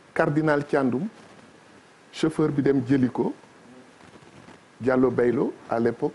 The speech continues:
chauffeur am dem jëli ko, indi ko palais, yéegal ko ci kaw, muy prier ak moom, chauffeur bi dellu dem jëli Serigne Seydou Nourou Tall,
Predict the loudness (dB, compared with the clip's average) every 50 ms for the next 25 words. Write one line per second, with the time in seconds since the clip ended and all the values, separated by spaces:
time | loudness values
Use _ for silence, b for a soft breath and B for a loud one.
0 | -8 -10 -8 -8 -4 -2 -2 -2 -2 -2 -2 -2 -2 -2 -2 0 0 2 2 2
1 | 0 2 0 0 0 -4 -10 -18 -20 -20 -20 -20 -20 -20 -20 -20 -20 -20 -12 -2
2 | 0 2 4 4 2 2 2 0 0 2 2 2 2 2 0 -2 -6 -14 -20 -20
3 | -20 -20 -20 -20 -20 -20 -20 -20 -20 _ -10 -4 0 4 4 4 6 4 4 2
4 | 2 0 -2 -2 -2 -8 -4 -2 0 0 0 -2 -6 -14 -20 -20 -20 -20 -20 -20
5 | -20 _ _ _ -20 _ -20 _ _ _ -20 -20 _ _ _ -8 -2 0 0 2
6 | 0 0 -4 -8 -18 -20 -12 0 2 4 6 6 6 4 4 2 0 0 0 -2
7 | -4 0 0 0 2 4 2 2 2 0 0 2 2 2 4 4 2 2 2 0
8 | 0 0 0 2 2 2 2 2 -2 -4 -6 -16 -20 -20 -20 -20 -20 -20 -20 -20
9 | -20 -20 -20 -20 -20 -20 -20 -20 -20 -20 -20 -20 -20 -20 -20 -20 -20 -20 -20 0
10 | 0 2 2 2 0 -2 0 0 0 0 2 2 2 2 2 0 0 0 0 0
11 | 0